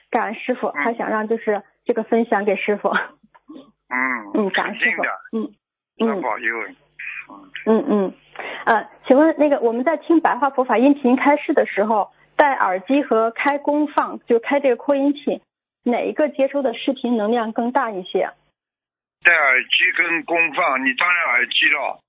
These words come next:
Speaker 1: 哦，就是
Speaker 2: 耳-，
Speaker 1: 能量全。
Speaker 2: 耳机就等于把外面的外界的外层、外境、外面的声音全部封-，封掉了呀。
Speaker 1: 哦。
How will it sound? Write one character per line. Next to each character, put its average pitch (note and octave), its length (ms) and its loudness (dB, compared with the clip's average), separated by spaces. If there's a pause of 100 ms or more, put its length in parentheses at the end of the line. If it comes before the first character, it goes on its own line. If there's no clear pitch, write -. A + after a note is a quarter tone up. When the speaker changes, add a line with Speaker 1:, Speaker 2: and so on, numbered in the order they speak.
(300)
Speaker 1:
哦， G3+ 220 6 (280)
就 C4 140 6
是 B3+ 100 4 (760)
Speaker 2:
耳-， F3 260 4
Speaker 1:
能 A3+ 80 2
量 B3+ 140 4
全。 A3 80 0
Speaker 2:
耳 E3+ 100 0
机 E3+ 80 0 (180)
就 - 140 0
等 F3+ 140 -4
于 F#3+ 360 -2
把 C#3 200 -4
外 F3 220 -4
面 E3 220 -6
的 D3 120 -8
外 F3 240 -6
界 E3+ 220 -6
的 C#3+ 140 -4 (140)
外 E3 100 -2 (220)
层、 C3 320 -8
外 C#3+ 200 -2
境、 C#3+ 200 -6 (720)
外 D#3+ 140 -2
面 D#3 120 -4
的 C#3 120 -6
声 D3+ 280 -4
音 D3+ 100 -6
全 C3 260 -4
部 C#3+ 200 -8
封-， C3 300 -6 (120)
封 C#3 200 -8
掉 B2 200 -2
了 G#2+ 140 -4
呀。 G#2 100 -4 (680)
Speaker 1:
哦。 A3 640 0